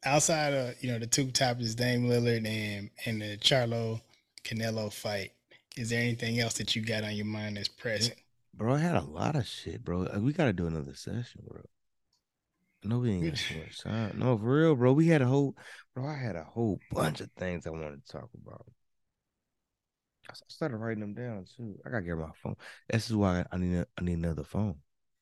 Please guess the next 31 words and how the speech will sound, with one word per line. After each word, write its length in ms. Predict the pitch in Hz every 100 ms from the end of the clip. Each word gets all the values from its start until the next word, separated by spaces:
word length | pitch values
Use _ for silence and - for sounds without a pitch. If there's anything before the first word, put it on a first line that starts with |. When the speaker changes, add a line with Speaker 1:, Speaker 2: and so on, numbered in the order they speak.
| _ _
Speaker 2:
This 200 | - 78 82
is 80 | -
the 80 |
reason 340 | 87 87 87 87
why. 160 | 117 92 80 _ _ _ _ -
A 40 |
hundred 180 | 82 87
percent. 360 | 92 - 117 113 _ _ _ _ _ _ _ _ _ _ _ _ -
'Cause 120 | -
I 40 |
had 180 | 90 92
some 100 | -
Speaker 1:
Hey. 120 | -
Speaker 2:
things 340 | 98 107 110 85
I 40 |
wanna 240 | 85 87 80
talk 260 | 104 113 80
about. 300 | 80 85 - _ _ _ _ _ _ _ _ _ _ _ _ _ _ _
Speaker 1:
Well, 80 | 113
Speaker 2:
You 60 | 113
know 60 | 92
what 40 |
I'm 60 | 87
saying? 200 | 95 95
There's 160 | 92 98
Speaker 1:
hey, 40 |
Speaker 2:
some 60 | 95
things, 280 | 98 101 92
Speaker 1:
I 40 |
Speaker 2:
there's 80 |
some 80 | 104